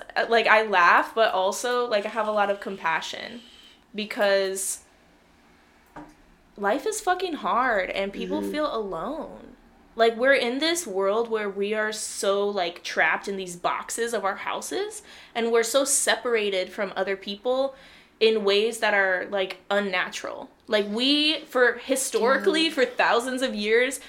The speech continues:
Speaker 1: humans lived in community with other people. And so we, like,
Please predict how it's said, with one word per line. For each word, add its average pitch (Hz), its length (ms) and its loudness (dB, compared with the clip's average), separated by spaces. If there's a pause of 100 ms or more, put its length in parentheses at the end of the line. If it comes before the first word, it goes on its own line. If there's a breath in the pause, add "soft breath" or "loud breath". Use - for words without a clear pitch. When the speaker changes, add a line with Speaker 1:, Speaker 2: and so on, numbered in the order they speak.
Speaker 1:
humans 247 460 -2
lived 202 480 0
in 214 160 -4
community 202 560 -4
with 190 220 -6
other 180 220 -4
people. - 540 -12 (800 soft breath)
And 220 200 0
so 220 200 2
we, 233 460 -4
like, 202 220 2